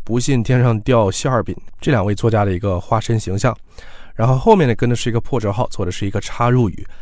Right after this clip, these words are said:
created from video recordings，是直接用视频录制而成的。然后呢，这个发布的地点是在 at the China Online Literature Plus Conference，在中国网络文学家大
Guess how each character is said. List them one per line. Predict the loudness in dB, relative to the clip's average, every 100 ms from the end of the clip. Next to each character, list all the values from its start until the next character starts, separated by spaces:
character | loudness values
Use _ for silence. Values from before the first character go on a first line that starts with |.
| -16 -16
created | -6 -2 0 2 0
from | -2 -4 -4 -2
video | -2 0 0
recordings， | -2 -4 -4 -2 -4 -4 -6 -6 -10 -10
是 | -6
直 | -4
接 | 0 2
用 | 2
视 | 0 0
频 | 0 2
录 | 4 4
制 | 4
而 | 0
成 | -2 -4
的。 | -6 -6 -10 -12 -12 -6
然 | -2
后 | 2
呢， | 2
这 | 2 2
个 | 2
发 | 2 4
布 |
的 | 2
地 | 2 0
点 | 0 -2
是 | -4
在 | -4 -4 -6
at | -8 -6
the | -6
China | -2 2 2 2 -2 -6 -2
Online | 0 2 0 0 -2
Literature | -4 -4 -6
Plus | -6 -6 -6
Conference， | -4 -6 -6 -10 -6 -4 -4
在 | -4 -4
中 | -2 2
国 | 2
网 | 2
络 | 0
文 | 0 0
学 | 0 0 -2
家 | 0 -2 -2
大 | -2